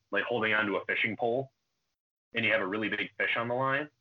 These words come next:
and then it starts pulling on you and you're really just trying to resist it up this way. That's what you're doing with your lower back if you were only relying on your lower back to hold a load. So it makes sense when people that don't know how to create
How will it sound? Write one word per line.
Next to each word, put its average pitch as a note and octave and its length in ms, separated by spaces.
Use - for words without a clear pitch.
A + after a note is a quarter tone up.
and A#2 100
then A#2+ 100
it - 60
starts B2+ 260
pulling B2 300
on C3+ 140
you D3 140
and B2 80
you're G#2 100
really G#2+ 240
just G#2+ 160
trying A2+ 180
to G2+ 60
resist F#2+ 380
it A2 160
up G#2 240
this F#2+ 200
way. B2+ 300
That's B2 180
what C#3+ 120
you're B2 100
doing A#2+ 260
with A2 140
your A2 100
lower G2+ 240
back G2 280
if F2+ 120
you G2+ 60
were F#2+ 140
only G2 220
relying F#2 420
on F2+ 100
your F2 100
lower F2+ 200
back E2+ 220
to F2+ 60
hold F2 220
a E2 140
load. D#2+ 180
So B2+ 160
it A2+ 60
makes C3 200
sense B2 260
when A2+ 140
people A2+ 240
that G2 160
don't G#2 120
know G#2 160
how G2+ 120
to F#2+ 80
create G2+ 420